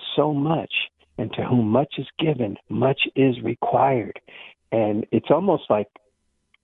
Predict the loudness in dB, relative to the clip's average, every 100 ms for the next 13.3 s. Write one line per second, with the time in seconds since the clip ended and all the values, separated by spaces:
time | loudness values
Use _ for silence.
0 | _ -18 -2 4 6 6 2 0 0 -2
1 | -2 0 4 4 4 -2 -4 -8 -8 -8
2 | -8 -4 -8 -8 -18 -20 -20 -2 0 0
3 | -4 _ _ 0 2 4 2 4 4 4
4 | 2 0 -4 -2 0 -2 -6 -2 -2 -2
5 | -6 -10 -8 -14 -14 -20 _ -20 _ 0
6 | 2 0 -4 _ _ _ _ -4 -2 2
7 | 4 4 2 0 -2 2 0 0 -2 0
8 | 0 0 2 2 0 -4 -10 -10 _ _
9 | -6 -2 -4 2 2 2 -2 -2 0 2
10 | 2 -4 0 0 0 -8 -18 _ -20 -20
11 | -2 0 2 4 4 2 2 2 4 2
12 | -2 _ _ -10 -2 -2 -2 -8 -4 0
13 | 0 -2 -10